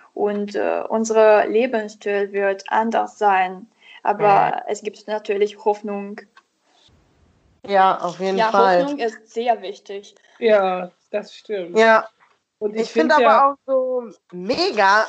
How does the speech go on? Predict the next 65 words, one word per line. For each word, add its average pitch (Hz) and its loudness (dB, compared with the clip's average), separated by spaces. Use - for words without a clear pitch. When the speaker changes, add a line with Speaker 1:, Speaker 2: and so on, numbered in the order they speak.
Speaker 2:
warte, 214 -6
ich 185 -14
muss 220 -10
das 214 -10
einmal 202 -4
kurz 220 -10
sagen, 233 4
weil 196 2
ich 190 -12
es 214 -10
so 233 0
geil 254 4
finde, 226 -4
diese, 233 -2
äh, 226 2
Aktion 233 0
mit 226 -4
den 220 -4
Balkonen. 202 0
Du 196 -6
siehst 269 -8
das 240 -6
ja 220 -2
überall 240 2
Speaker 3:
Genau. 208 4
Speaker 2:
bei - 0
Facebook 247 -6
oder 226 -2
Speaker 1:
Ja. 220 0
Speaker 2:
so, 262 4
ne? 247 2
Speaker 1:
Ja. 226 -20
Speaker 2:
Dass 220 0
die 240 -4
Leute 302 2
da 277 4
richtig 302 -4
Party 320 -2
machen 277 -2
und 240 -4
richtig, 277 -6
ich - -8
glaube, 240 2
in 220 -6
Speaker 1:
Ja, 240 -2
und 226 6
Speaker 2:
Deutschland 302 2
Speaker 1:
auch - -20
Speaker 2:
würde 269 0
das 247 4
Speaker 1:
sehr 226 -8
Speaker 2:
so, 285 4
in, 240 -4
weißt 269 2
du, 269 -8
wie 285 -6
das 320 -6
in 247 -8
Deutschland 285 0
wäre? 339 0
In 247 -6
Deutschland 262 2
wäre 254 4
das 247 2
so: 214 2